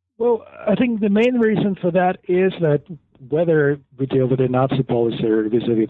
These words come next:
Roma or the, the issue of racial, quote-unquote, racial science, we do have a lot of scholarship on that,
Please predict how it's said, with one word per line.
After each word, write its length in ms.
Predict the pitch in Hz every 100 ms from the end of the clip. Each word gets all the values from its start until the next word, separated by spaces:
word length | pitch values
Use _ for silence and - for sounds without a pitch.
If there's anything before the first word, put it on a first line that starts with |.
| 113
Roma 480 | 196 185 165 147 147
or 240 | 127 127
the, 260 | 123 123 117 _ _ _ _
the 340 | 127 117 117 113
issue 380 | 117 113 -
of 120 | 113 -
racial, 500 | 113 127 120 135 117
quote-unquote, 560 | - 123 117 - 117 123
racial 380 | 131 123 127 117
science, 380 | 214 208 160 165 - - _ _
we 220 | 156 160 165
do 280 | 151 294 220
have 280 | 180 151
a 40 | 147
lot 160 | 151 196
of 80 | 220
scholarship 600 | - 127 143 127 - 110
on 140 | 107 98
that, 280 | 101 143